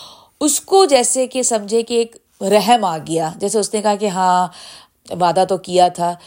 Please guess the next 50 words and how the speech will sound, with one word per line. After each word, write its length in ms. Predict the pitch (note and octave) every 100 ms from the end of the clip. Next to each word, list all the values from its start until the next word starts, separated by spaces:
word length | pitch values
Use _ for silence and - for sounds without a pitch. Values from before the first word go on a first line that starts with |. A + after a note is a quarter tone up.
| - -
چلو 280 | A3+ G#3+ G3+
اب 140 | G3
ایسا 240 | F3+ -
ہے 140 | G3+ G3+
کہ 120 | A3
اس 100 | G3
کو 120 | A3+ A3
قتل 320 | F3 G#3+ A3
نہیں 140 | G3+
کرتے۔" 440 | F3 E3 - A3+ C#4+
ورنہ 200 | A3 A3+
ان 140 | A3
کا 100 | B3
پورا 260 | A#3+ A3+ C#4
ارادہ 420 | C4 A3 G3 A3 A3+
تھا 200 | A3+ D4 - - - -
کہ 120 | B3+
اسی 280 | B3 - D#4+
طرح 340 | C4 A#3 A#3+
سے 160 | A#3+ B3
اس 160 | A3 -
کو 140 | A#3
وہ 120 | G#3+
مار 260 | F3 F3 F#3+
ڈالتے، 480 | F3+ D3+ D3+ E3+ D3+ _ _ _ _ - - - -
لیکن 540 | G#3+ C4+ C#4 D4 F4 -
ان 180 | A3+ A3
کو 300 | C4+ C#4+ D#4
اس 240 | A3 A3 -
پہ، 180 | C#4 G4+ - _ _ -
اس 140 | A#3
بڑے 320 | F#3+ G3+ C4 C4+
بھائی 280 | G#3+ G#3+
کو 140 | A3 A#3+
اپنے 280 | A3+ G#3+ G3+
وعدہ 560 | F#3+ F#3 F#3 C4 C#4 -
اس 160 | G#3+ -
کو 140 | G#3+
یاد 340 | F#3+ F3+ A3+ G3
آ 120 | F3+
گیا، 100 | G3 G3+
تو 80 | G#3
اس 120 | A3+
نے 80 | A3
کہا 100 | A3+
کہ 100 | A#3
"چلو 280 | A#3+ C4 C4 - - - _
قتل 360 | - A3 C4 C4+
نہیں 200 | C4 A#3+
کرتے، 440 | A3+ G3+ - B3+